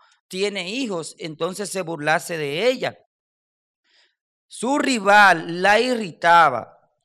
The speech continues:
la hacía sentir triste enojándola. Mencionarle el tema de que Jehová no le había conseguido tener hijos, eso era el punto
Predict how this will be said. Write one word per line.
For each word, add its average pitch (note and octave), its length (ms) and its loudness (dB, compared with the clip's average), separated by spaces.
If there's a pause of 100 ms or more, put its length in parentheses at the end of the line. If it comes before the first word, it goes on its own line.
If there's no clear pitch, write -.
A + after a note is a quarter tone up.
(300)
la D#3+ 180 0
hacía G#3 320 0
sentir A3+ 640 -4
triste A#3+ 540 -2
enojándola. E3+ 880 -2 (680)
Mencionarle F#3 1500 -2
el D#3 200 -8
tema G#3+ 460 4
de F3 220 -4
que F#3 180 -6
Jehová E3+ 380 4
no B3+ 160 0
le A#3+ 100 2
había A3+ 300 2
conseguido G#3 440 -2
tener G3+ 280 -4
hijos, C4 580 -4 (560)
eso G3 560 0
era A3+ 640 2
el D#3 320 -4
punto A#3+ 680 -4